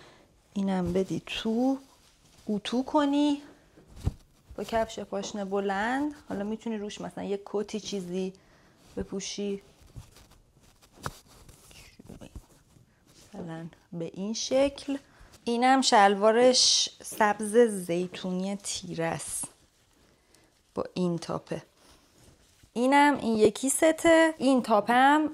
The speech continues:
این، اه، گلاش هم رنگ شلوار است. اینم از این. آقا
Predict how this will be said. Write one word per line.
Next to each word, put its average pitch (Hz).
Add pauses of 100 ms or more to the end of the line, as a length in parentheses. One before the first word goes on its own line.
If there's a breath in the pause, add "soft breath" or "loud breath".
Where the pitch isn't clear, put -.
این، 220
اه، 185 (680)
گلاش 208
هم 202
رنگ 214
شلوار 175
است. - (560 soft breath)
اینم 240 (100)
از 233 (280)
این. 294
آقا 208